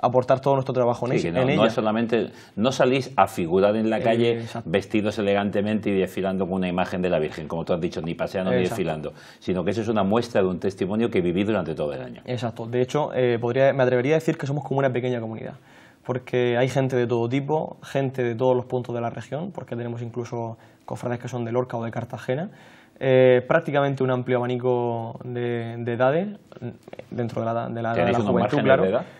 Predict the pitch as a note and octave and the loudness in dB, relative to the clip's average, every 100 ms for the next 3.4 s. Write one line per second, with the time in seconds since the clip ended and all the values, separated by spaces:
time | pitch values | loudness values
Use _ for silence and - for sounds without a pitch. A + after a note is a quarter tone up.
0 | - - B2+ B2 B2 A#2+ A#2+ A#2 B2+ C3 | -8 0 4 6 4 4 0 -2 -2 -2
1 | B2+ C3+ C3+ C3+ C3+ D3+ C3 C3 C#3+ C#3+ | 2 2 4 2 2 0 0 0 2 2
2 | D3+ D3 C3 B2+ C3 B2+ B2 B2+ - C#3 | 0 0 0 0 0 0 -2 -4 -2 0
3 | C#3 D3+ E3+ G3+ | 0 2 2 0